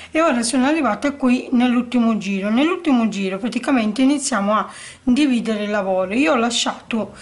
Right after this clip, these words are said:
un, ehm, ventuno, mm, maglie, maglie basse,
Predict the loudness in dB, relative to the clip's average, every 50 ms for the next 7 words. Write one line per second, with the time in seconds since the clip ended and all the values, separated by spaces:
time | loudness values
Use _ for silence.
0 | -20 -20 -12 -4 0 2 2 4 4 2 2 2 2 2 0 0 0 0 0 -2
1 | -2 -2 -4 -4 -6 -6 -6 -6 -6 -4 -2 0 2 4 4 2 2 0 0 2
2 | 2 2 2 0 -2 -4 -4 -4 -2 0 2 2 2 0 0 -2 -2 -4 -4 -4
3 | -2 -2 -2 0 0 0 0 0 0 0 0 0 0 0 0 0 0 0 -2 -2
4 | -2 -2 -2 -2 -2 -2 -2 -4